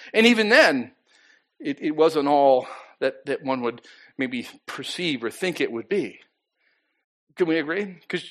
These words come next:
I, I would suggest to you, she had a very tough life. Uh, she had a very tough life. If you were to look from the outside and look upon her life, you would probably be drawn into a lot of the criticism, a lot of the gossip, a lot of the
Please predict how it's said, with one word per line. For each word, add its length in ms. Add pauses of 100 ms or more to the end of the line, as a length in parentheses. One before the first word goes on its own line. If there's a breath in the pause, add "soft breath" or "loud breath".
(100)
I, 120
I 200
would 140
suggest 320
to 80
you, 100
she 160
had 120
a 20
very 360
tough 280
life. 320 (1000)
Uh, 140
she 140
had 80
a 40
very 220
tough 240
life. 180
If 140
you 80
were 100
to 60
look 360
from 160
the 140
outside 680 (220 loud breath)
and 220
look 240
upon 360
her 120
life, 540 (260 loud breath)
you 120
would 180
probably 300
be 120
drawn 440
into 340
a 20
lot 320
of 80
the 80
criticism, 720 (500 soft breath)
a 40
lot 240
of 80
the 80
gossip, 720
a 40
lot 280
of 80
the 200